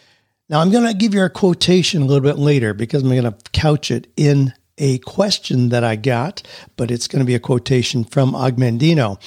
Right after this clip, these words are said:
Our resource for today is Food for Thought. Now, this is what I alluded to in my invitation to have you come eat lunch with me. Food for Thought, if you go to forty-eight days dot com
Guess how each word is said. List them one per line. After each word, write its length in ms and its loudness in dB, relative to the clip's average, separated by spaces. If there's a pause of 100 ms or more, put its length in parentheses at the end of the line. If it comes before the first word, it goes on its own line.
(280)
Our 120 2
resource 600 0
for 180 -2
today 520 0 (360)
is 440 2 (340)
Food 420 0
for 320 -2
Thought. 640 -2 (280)
Now, 140 -16
this 220 -4
is 80 -2
what 180 2
I 60 -2
alluded 440 0
to 240 2
in 140 0
my 200 -2
invitation 680 -2
to 40 0
have 160 -2
you 120 -4
come 340 -2 (420)
eat 200 -4
lunch 280 0
with 200 0
me. 260 -2
Food 260 0
for 120 0
Thought, 260 0
if 100 -4
you 80 -2
go 80 4
to 80 2
forty-eight 400 0
days 220 0
dot 300 0
com 340 0